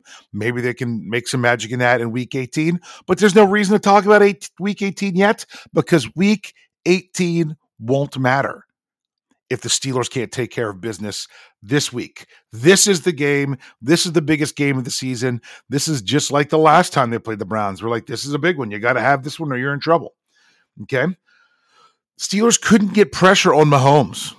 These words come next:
They had three quarterback hits, two sacks, but three quarterback hits. They did, believe it or not, outrush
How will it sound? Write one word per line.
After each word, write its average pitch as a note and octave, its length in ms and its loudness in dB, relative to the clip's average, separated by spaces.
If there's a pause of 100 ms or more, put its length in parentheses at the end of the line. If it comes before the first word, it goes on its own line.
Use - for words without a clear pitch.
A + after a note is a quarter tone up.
(120)
They E3 140 2
had F3+ 180 4
three B2+ 300 -4
quarterback A#2 560 -4
hits, - 360 -8
two A3 200 -2
sacks, - 480 4
but A#2 180 -14
three C#3 440 -6
quarterback A#2 500 -6
hits. - 380 -16 (500)
They D3+ 160 0
did, E3 300 4
believe D#3 260 2
it C#3+ 80 -6
or D3 100 0
not, C#3 360 -2 (200)
outrush A#2 1200 0